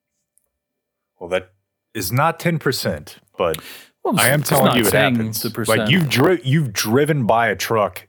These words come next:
Speaker 1: that there was not a person in.
Speaker 2: I mean, if it's state by state,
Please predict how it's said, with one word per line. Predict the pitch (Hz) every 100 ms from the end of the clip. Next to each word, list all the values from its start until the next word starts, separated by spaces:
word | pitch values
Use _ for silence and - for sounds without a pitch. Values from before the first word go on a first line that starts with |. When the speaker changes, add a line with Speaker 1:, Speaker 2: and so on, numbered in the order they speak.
| _
Speaker 1:
that | 98 92
there | 110
was | 95 92
not | 95 85
a |
person | - 85 - 71
in. | 73 85 _ _ _ _ _ _ _ _ _ _ _ _ _ _ -
Speaker 2:
I | 190
mean, | 214
if | 202
it's | 202
state | - 247 240
by | 139
state, | 123 - 156 123 -